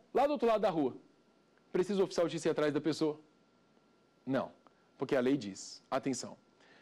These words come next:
a mudança de endereço, quer seja uma mudança temporária ou definitiva, sem que tenha sido comunicada essa mudança nos autos, a mudança de endereço, ela gera o quê?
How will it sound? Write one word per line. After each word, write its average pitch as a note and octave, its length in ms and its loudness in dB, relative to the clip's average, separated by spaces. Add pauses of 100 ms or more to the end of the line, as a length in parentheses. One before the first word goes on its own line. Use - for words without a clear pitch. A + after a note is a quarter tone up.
(220)
a B2+ 100 -2
mudança D3 520 0
de G3+ 120 2
endereço, D3+ 560 0 (180)
quer D#3 160 -2
seja E3+ 240 0
uma E3+ 120 2
mudança C3+ 380 0
temporária D3 720 0 (120)
ou C#4+ 320 4
definitiva, A3+ 800 2 (520)
sem G#3 300 -2
que G3+ 100 -2
tenha F#3 140 0
sido F3+ 220 -4
comunicada F#3 560 0
essa D#3 120 -2
mudança D#3+ 360 0
nos F#3+ 180 2
autos, D#3 600 0 (340)
a C#3+ 80 -4
mudança D3 460 0
de E3+ 80 0
endereço, D3 440 2 (680)
ela C#3+ 200 2
gera D3 240 2
o C3 40 0
quê? G#2+ 220 -4